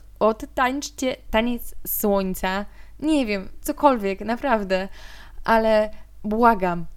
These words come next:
błagam z całych sił, niech w przyszłym tygodniu będzie pogoda, niech, niech będzie słońce, niech, niech nie pada. Naprawdę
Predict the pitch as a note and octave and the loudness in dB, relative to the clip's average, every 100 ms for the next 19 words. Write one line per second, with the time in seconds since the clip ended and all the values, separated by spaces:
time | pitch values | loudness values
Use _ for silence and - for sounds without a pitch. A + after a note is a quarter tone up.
0 | - G3+ A3 C4+ C4+ A#3+ A#3+ A#3 - G3+ | -10 -6 0 4 4 4 0 -2 2 2
1 | G3 - - G#3 G#3 - - - - G#3+ | 2 -2 -6 -4 -4 -8 -14 -16 -8 -2
2 | G#3 G3 - G#3 F#3 - - A3 G3 G#3 | 0 -2 -4 -8 -10 -12 -10 -10 -6 -6
3 | G3 - G3 F#3+ F#3+ F#3 F#3 F#3 F#3 G3 | -6 -6 -2 0 0 -4 -8 -8 -4 -2
4 | F#3+ F#3 F3+ F#3 - - - G#3+ G3+ F#3+ | -2 -4 -6 -8 -14 -18 -8 -4 4 4
5 | F#3 F#3 - - - - A#3 B3 - - | 2 -6 -8 -12 -14 -10 -6 -6 -6 -8
6 | A#3 A#3 A#3 B3+ G#3 G#3 - F#3+ G#3 G3+ | -6 -6 -4 -4 -4 -6 -6 -2 0 0
7 | F#3+ - F#3+ G3 - G3+ G3 - G3 - | -4 -8 -6 -8 -8 -8 -8 -6 -6 -4
8 | F#3+ F#3 F#3+ - - B3 A3+ A#3+ G#3+ G#3 | -4 -4 -6 -8 -8 -6 -4 -2 -2 -2
9 | G3 G3+ | -4 -4